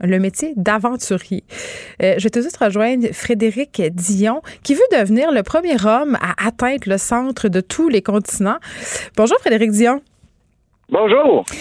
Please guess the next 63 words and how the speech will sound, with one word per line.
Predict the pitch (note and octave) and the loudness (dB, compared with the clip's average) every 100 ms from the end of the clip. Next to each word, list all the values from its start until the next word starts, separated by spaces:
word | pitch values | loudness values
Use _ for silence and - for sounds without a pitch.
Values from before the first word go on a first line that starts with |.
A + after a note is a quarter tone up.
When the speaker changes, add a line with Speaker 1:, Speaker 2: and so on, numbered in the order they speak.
| C#4 A3 | -6 -2
Speaker 1:
Écoute, | A#3+ G4 - | 0 0 2
on | A#3+ | 2
peut | E4+ | 2
te | F4 | 2
voir, | B3 C#4 G4 D#4 | 4 4 4 4
euh, | B3 | 4
à | A3 A#3 | 2 2
l'œuvre | C4 D#4+ | 2 4
dans | A#3 | 4
une | G#3 A3 | 4 4
vidéo | G#3+ G#3 A#3+ | 4 4 2
qui | D#4 G#3 | 2 0
a | |
été | G#3 A3 | 0 -2
publiée | - G3+ G#3+ C#4 | 0 0 2 2
sur | - A#3+ A3 | 0 2 4
notre | G3 - | 2 2
plateforme, | G3+ G3+ - C4+ D4+ D4 | -2 -2 0 2 4 4
euh, | A3 G3 F#3 F#3+ G3 | 6 6 4 2 0
Tabloïd, | - A#3+ A3+ G#3+ A#3 G#4+ | -2 0 2 4 4 4
des | A3+ A3 | 4 4
images | A3+ E4 A4 | 4 2 0
assez | B3 C4+ G4+ | -2 0 2
saisissantes. | A4+ B3+ A3+ G3+ - E4+ A4 | 4 4 2 0 2 2 4
Mais | A#3 | 4
là, | G#4 D5+ | 4 2
euh, | - - - - - - - - | -2 -14 -18 -18 -20 -18 -20 -12
je | - | -2
veux | A#3+ | 0
dire, | A#3+ - _ | 2 -2 _
<laughs> | - - | -20 -4
tu | - - - _ _ - | -2 -2 -6 _ _ 0
sais, | F#4+ | 2
je, | D4+ - - _ _ - | 2 -4 -14 _ _ -2
devenir | A#3 C#4 B4 C5 | 2 4 4 4
aventurier, | B3 B3 B3+ B3 | 0 -2 2 2
c'est | F4 | 2
quelque | G3+ | -2
chose | A#3 D4 | -2 -2
qu'on | - G#3 | 2 2
voit | G3+ B3+ C#4+ | 4 2 4
dans | A#3+ | 2
les | G3+ G3+ | 2 2
livres. | G#3 D4 E4 | 2 2 2
Là, | C#4 | 0
moi, | E4 | 0
je | F#4 | 0
veux | B3 | 2
savoir | A3 G#3+ C#4 | 2 2 0
comment | - B3 C4 E4 | 2 2 2 2
on | |
devient | G3+ G3+ A3+ | 2 2 2
aventurier, | B3+ G#3+ G3 - G3+ B3 | 2 2 0 0 0 2
comment | C4 B3 | 0 -2
ça | - B3+ G3 | 0 0 0
naît, | G3 G#3+ B3 C#4+ | 2 2 2 0
cette | G#3+ G#3+ | -2 -2
idée-là, | - G#3 B3 | 0 2 4
dans | B3 | 4
notre | G3 F#3 | 2 2
tête | - B3+ B3 | 0 0 0
que | F#3 | -2
c'est | - A#3 | 0 -2